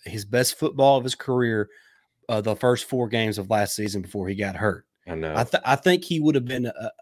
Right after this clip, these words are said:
Speaker 1: I don't wanna say a difference maker,
Speaker 2: Mm-hmm.
Speaker 1: but he would have made a difference. You know, I think there's a difference in those two statements.
Speaker 2: Right.
Speaker 1: He wouldn't have been a difference maker, but he would have helped,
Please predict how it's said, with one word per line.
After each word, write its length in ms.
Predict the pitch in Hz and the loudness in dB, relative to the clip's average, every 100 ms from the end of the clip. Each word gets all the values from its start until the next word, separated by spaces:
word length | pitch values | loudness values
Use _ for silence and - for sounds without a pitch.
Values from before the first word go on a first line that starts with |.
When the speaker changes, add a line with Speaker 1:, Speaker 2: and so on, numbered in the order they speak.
| _ _ - _ _ _ 135 | _ _ -20 _ _ _ 0
Speaker 1:
I 100 | 151 | 2
don't 140 | 170 | 4
wanna 160 | 165 139 | 2 2
say 200 | 143 123 | 4 2
a 40 | |
difference 500 | 107 123 113 101 - | 2 0 0 -4 -4
maker, 400 | 98 85 - 69 _ _ _ - | -6 -8 -14 -20 _ _ _ -12
Speaker 2:
Mm-hmm. 100 | 87 | -2
Speaker 1:
but 140 | 127 | 0
he 100 | 123 | 2
would 220 | 127 143 | 4 4
have 100 | 120 | 4
made 220 | 117 120 104 | 4 4 2
a 100 | 90 | 0
difference. 560 | 107 92 - - - - | 0 0 -2 -10 -6 2
You 120 | 143 | 4
know, 180 | 156 139 | 4 2
I 80 | |
think 200 | 151 180 | 4 4
there's 160 | 156 123 | 6 4
a 40 | |
difference 400 | 123 147 139 107 | 6 6 6 2
in 120 | 120 117 | 2 2
those 160 | 107 | 2
two 160 | - 101 | 0 0
statements. 580 | - 113 85 - - - 98 | 2 2 0 -10 -12 -8 2
Speaker 2:
Right. 240 | 92 82 | 4 6
Speaker 1:
He 60 | 170 | 10
wouldn't 200 | 214 202 | 10 10
have 80 | 180 | 8
been 100 | 180 | 6
a 60 | |
difference 440 | 143 143 - 110 - | 6 4 4 -4 -2
maker, 360 | 98 95 95 - _ _ - | -4 -4 -8 -12 _ _ 0
but 140 | 165 | 2
he 80 | 170 | 2
would 220 | 160 180 | 6 6
have 100 | 120 | 6
helped, 580 | - - 113 87 - | 0 4 4 2 -14